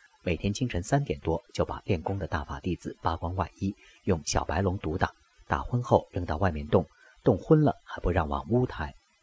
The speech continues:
有恶警甚至扬言说，每年都有几个打死的指标，要完成任务我还能升职呢。大法弟子讲真相，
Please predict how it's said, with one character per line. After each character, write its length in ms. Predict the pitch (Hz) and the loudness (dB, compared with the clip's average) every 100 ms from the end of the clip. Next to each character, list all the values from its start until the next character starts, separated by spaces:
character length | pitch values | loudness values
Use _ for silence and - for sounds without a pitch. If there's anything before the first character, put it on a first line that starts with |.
| _ _ _ _ | _ _ _ _
有 140 | 104 92 | 2 6
恶 180 | 107 | 6
警 160 | 98 80 | 6 2
甚 160 | - 92 | -2 -2
至 120 | 78 | -2
扬 180 | 73 82 | -4 -2
言 120 | 80 | -2
说， 220 | 82 90 - - - | 2 2 2 -6 -2
每 160 | 90 80 | 0 2
年 200 | 80 104 | 0 0
都 140 | 120 | 4
有 100 | 107 | 4
几 100 | 87 | 4
个 100 | 76 | 0
打 200 | - 78 | -6 -4
死 120 | 87 - | -4 -4
的 80 | |
指 160 | 80 - | -4 -4
标， 260 | - 80 87 _ - | -2 -2 -2 _ -2
要 140 | 85 | -2
完 160 | - 92 | 0 -4
成 200 | - 135 | 0 6
任 160 | 120 | 6
务 160 | 71 - _ | 4 -6 _
我 80 | - | -8
还 140 | - | -6
能 120 | 85 90 | -4 -2
升 240 | - 139 | 0 0
职 200 | - - | 0 0
呢。 120 | 98 - _ - - - | -2 -2 _ -20 -20 -4
大 140 | 104 | -2
法 180 | 78 71 | 0 -2
弟 140 | 76 90 | -4 -4
子 140 | - | -6
讲 160 | - - | -12 -6
真 160 | 95 104 | -4 2
相， 220 | 135 | 4